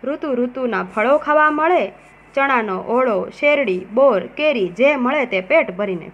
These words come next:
ખાવાનું, અને ઘર માટે પણ લાવવાનું. સાથે બે ત્રણ મિત્રો હોય એટલે રસ્તો ક્યાં કપાઈ જાય તે ખબર ન પડે. આ જે શાહુકારનો દીકરો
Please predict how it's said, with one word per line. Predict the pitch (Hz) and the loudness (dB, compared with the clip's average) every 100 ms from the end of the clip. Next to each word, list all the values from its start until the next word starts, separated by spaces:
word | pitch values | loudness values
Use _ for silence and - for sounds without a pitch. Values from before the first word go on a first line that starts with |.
| - | -2
ખાવાનું, | 226 311 320 185 - - - _ | 0 0 -2 -10 -20 -20 -20 _
અને | 220 190 | -6 -4
ઘર | 202 302 262 | 0 0 0
માટે | 175 170 | -4 -10
પણ | 170 269 | -12 -10
લાવવાનું. | 320 339 330 277 277 - _ _ - - | -4 -4 -4 -8 -14 -20 _ _ -20 -4
સાથે | 226 208 | -4 -2
બે | 185 233 | -2 -2
ત્રણ | 240 190 | -2 -4
મિત્રો | 190 208 240 196 | -6 -6 -4 -2
હોય | 233 320 180 - - - | 2 2 0 -8 -20 -14
એટલે | 247 233 | -6 -4
રસ્તો | 226 330 359 240 | -4 -2 -2 -2
ક્યાં | 262 240 | -4 -4
કપાઈ | 220 226 214 185 | -6 -4 -4 -2
જાય | 220 220 | -4 -4
તે | 185 | -8
ખબર | 185 208 180 170 | -12 -10 -10 -12
ન | 170 | -14
પડે. | 165 175 180 - - - - - - - - - - - - - - - - - | -16 -20 -20 -20 -20 -20 -20 -20 -20 -20 -20 -20 -20 -20 -20 -20 -20 -20 -12 -2
આ | - 247 | 2 2
જે | 190 190 180 - - - - | 0 -2 -4 -10 -20 -20 -8
શાહુકારનો | 226 220 214 202 196 | -4 -4 -4 -6 -8
દીકરો | 185 240 247 180 | -8 -4 -2 -4